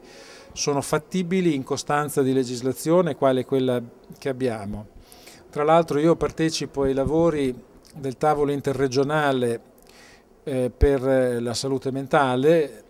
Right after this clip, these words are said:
presso la conferenza Stato-Regioni, e c'è una posizione ufficiale di tutte le regioni che ritiene non necessario riformare la legge ottotrentatré agli articoli che hai citato,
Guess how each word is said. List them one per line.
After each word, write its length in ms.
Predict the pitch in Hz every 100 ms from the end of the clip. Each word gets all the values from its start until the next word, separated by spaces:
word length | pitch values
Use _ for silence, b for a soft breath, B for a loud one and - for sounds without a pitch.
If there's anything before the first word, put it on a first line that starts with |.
| -
presso 300 | - 127 -
la 80 | 127
conferenza 540 | 131 123 127 135 131
Stato-Regioni, 1000 | 120 139 127 131 139 139 143 131 151 175 - - B B B B _
e 340 | 160 160 156
c'è 160 | - 156
una 120 | 147
posizione 500 | 127 143 147 - 175
ufficiale 540 | 139 151 - 175 156 135
di 120 | 127
tutte 260 | 165 156
le 120 | 139 156
regioni 520 | 190 139 156 170 143
che 160 | 135
ritiene 420 | 135 135 170 170 135
non 240 | 147 190
necessario 960 | 147 - 127 - 143 123 117 117 113 120
riformare 880 | 127 - 131 131 139 135 123 113 - B B B B B
la 140 | 135 127
legge 300 | 131 127 131
ottotrentatré 640 | 127 123 127 - 147 139
agli 100 | 120
articoli 560 | 117 135 127 120 120
che 100 | - 127
hai 200 | 120 113
citato, 880 | 175 175 131 113 - 170 165 -